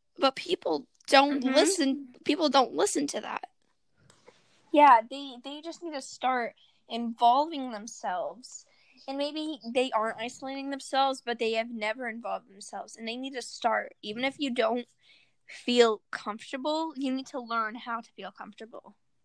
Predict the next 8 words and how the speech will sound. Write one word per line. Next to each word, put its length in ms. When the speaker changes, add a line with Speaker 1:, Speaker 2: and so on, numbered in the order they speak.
Speaker 1:
Mm-hmm. 360
Now, 340
for 200
the 100
listeners 500
out 260
there, 300
Audrey, 480